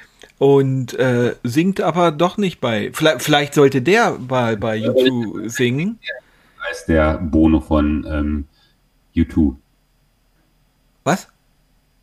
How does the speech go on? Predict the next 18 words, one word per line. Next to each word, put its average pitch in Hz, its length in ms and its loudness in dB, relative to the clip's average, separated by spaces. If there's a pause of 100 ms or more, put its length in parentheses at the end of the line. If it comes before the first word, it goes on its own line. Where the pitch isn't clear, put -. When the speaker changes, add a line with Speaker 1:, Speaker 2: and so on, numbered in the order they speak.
(280)
Speaker 2:
Der 90 120 6
singt 147 220 6
vielleicht 127 280 2
besser 151 280 2
als 82 200 -4
der 85 120 0
Bono 101 480 4
von 98 360 0
U 95 120 4
two. 98 300 2 (120)
Speaker 1:
Ja. 135 220 -2 (1500)
Bono 104 240 -6
Fox - 440 -18 (300)
von 98 200 -12
U 101 60 -10
two. - 140 -10
Speaker 2:
Hm. 80 140 0 (1500)
Hm. 82 260 0